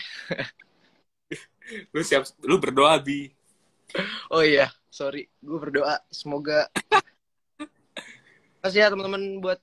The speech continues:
Speaker 1: yang udah nonton live kita ngomongin, eh, apapun ini. Jadi kalian
Speaker 2: Fix.
Speaker 1: sekarang
Speaker 2: Ya.
Speaker 1: Ya.
Speaker 2: Banyak yang sold out. Thank you banget. Semoga produknya sold out nih sepuluh menit
Speaker 1: Amin.
Speaker 2: lagi.
Speaker 1: Amin,
Speaker 2: Thank you
Speaker 1: amin.
Speaker 2: banget yang udah nonton.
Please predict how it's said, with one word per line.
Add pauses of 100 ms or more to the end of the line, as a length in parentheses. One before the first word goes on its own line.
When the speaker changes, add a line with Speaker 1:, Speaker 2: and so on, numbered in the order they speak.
(100)
Speaker 1:
yang
udah
nonton (400)
live (160)
kita
ngomongin,
eh,
apapun
ini. (1200)
Jadi
kalian (120)
Speaker 2:
Fix.
Speaker 1:
sekarang (320)
Speaker 2:
Ya. (400)
Speaker 1:
Ya. (280)
Speaker 2:
Banyak
yang
sold
out.
Thank
you
banget.
Semoga (400)
produknya
sold
out
nih
sepuluh
menit
Speaker 1:
Amin.
Speaker 2:
lagi. (880)
Speaker 1:
Amin,
Speaker 2:
Thank
you
Speaker 1:
amin.
Speaker 2:
banget
yang
udah
nonton.